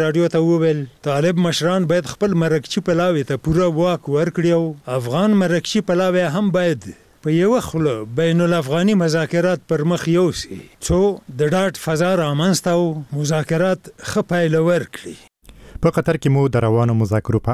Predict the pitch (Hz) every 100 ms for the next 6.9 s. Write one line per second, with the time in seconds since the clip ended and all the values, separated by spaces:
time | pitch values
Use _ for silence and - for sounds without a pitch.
0 | 127 117 123 156 147 151 - 127 120 135
1 | 151 123 127 120 - - 165 143 139 117
2 | 123 127 120 110 113 117 117 110 110 101
3 | 107 143 160 131 113 110 113 - 110 101
4 | - 98 101 98 104 147 147 139 127 120
5 | 139 127 123 127 127 - 117 110 107 117
6 | 107 107 104 104 113 104 101 139 160